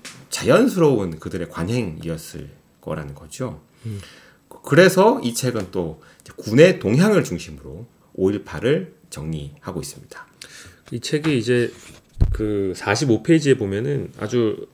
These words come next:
Speaker 2: 간단한 한 문장으로 그 박정희 정권의 유산과 이 광주 항쟁을 연결시켜서 이야기를 하고 있는데,
Speaker 1: 네.
Speaker 2: "대통령 박정희가 남긴 유산 중 하나는 나라 지키는 군대를 자주 정치에 동원해 민간 사회를 직접 통제한 것이었다." 이렇게 쓰고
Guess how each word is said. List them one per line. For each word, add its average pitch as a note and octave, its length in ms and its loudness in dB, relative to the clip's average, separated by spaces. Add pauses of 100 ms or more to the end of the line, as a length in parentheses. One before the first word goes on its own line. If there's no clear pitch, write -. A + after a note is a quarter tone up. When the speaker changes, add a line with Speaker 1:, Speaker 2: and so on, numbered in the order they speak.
(140)
Speaker 2:
간단한 C3 440 0
한 C#3+ 160 0
문장으로 G2+ 720 2
그 F2+ 200 -8 (160)
박정희 G#2+ 320 -6
정권의 G2 360 -4
유산과 F2 760 -4
이 D#2+ 80 -4
광주 F2+ 320 -4
항쟁을 F2+ 360 -6
연결시켜서 F2+ 560 -6
이야기를 E2+ 340 -2
하고 A2+ 160 -2
있는데, D#2 460 -4
Speaker 1:
네. E2 200 -8 (600)
Speaker 2:
"대통령 D3 480 2
박정희가 C3 500 0
남긴 F#2+ 420 -2
유산 G#2+ 360 -2
중 G#2 240 -6
하나는 A#2 580 -2
나라 G#2+ 260 2
지키는 A#2 480 -4
군대를 G#2 560 0 (360)
자주 B2 440 0
정치에 A2 600 0
동원해 F#2 380 -2
민간 F2 400 -2
사회를 G2+ 320 -2
직접 - 340 -6
통제한 A2 360 -2
것이었다." - 500 -8
이렇게 - 380 -12 (100)
쓰고 - 320 -16